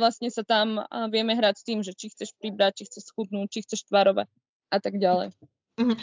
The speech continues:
Speaker 2: to jsem taky nahrála na další otázku. Já jsem se chtěla zeptat, jako na co se vlastně při to-, při tom cvičení nebo vůbec při tom procesu, no, tréninku s tebou hlavně soustředit, aby člověk dosáhl nějakých viditelných výsledků. Takže vlastně je to, to cvičení, ale gro dáváš tomu jídelníčku, ten,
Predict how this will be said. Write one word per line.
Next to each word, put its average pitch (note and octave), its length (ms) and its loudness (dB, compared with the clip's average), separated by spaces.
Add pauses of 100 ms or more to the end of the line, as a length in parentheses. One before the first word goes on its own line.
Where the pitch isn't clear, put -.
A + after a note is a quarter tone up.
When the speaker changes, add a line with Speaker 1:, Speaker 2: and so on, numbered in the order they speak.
(140)
Speaker 2:
to A3+ 80 0
jsem A#3+ 100 2
taky A#3+ 180 2
nahrála A3+ 300 6
na A3 80 4
další A3+ 220 2
otázku. G#3+ 420 0
Já G#3+ 100 4
jsem A3 140 -4
se A3 80 -2
chtěla A3+ 360 4
zeptat, G#3 260 2
jako G#3+ 180 2
na A3+ 100 2
co A#3 120 -2
se A#3+ 120 2
vlastně A3+ 300 2
při A#3 180 0
to-, A#3 420 4
při - 80 -14
tom B3 140 -2
cvičení A3+ 420 0
nebo G#3+ 160 0
vůbec A3 200 0
při - 140 -8
tom A3 380 0 (140)
procesu, A3+ 480 2
no, A#3 100 -2
tréninku A3+ 400 2
s - 60 -10
tebou A#3+ 360 4 (340)
hlavně A3+ 280 0
soustředit, A#3 520 0
aby A3 160 -4
člověk A#3 320 0
dosáhl A3+ 400 0
nějakých A3+ 380 -2
viditelných A3+ 760 2
výsledků. A#3 520 0
Takže G3+ 260 0 (400)
vlastně A3 380 -2
je A3 60 2
to, A#3 200 6 (200)
to B3 100 0
cvičení, A#3 460 2
ale G#3+ 140 4
gro A3 300 6 (160)
dáváš G#3 500 2
tomu A#3 180 -2
jídelníčku, G3 600 0
ten, F3+ 320 -6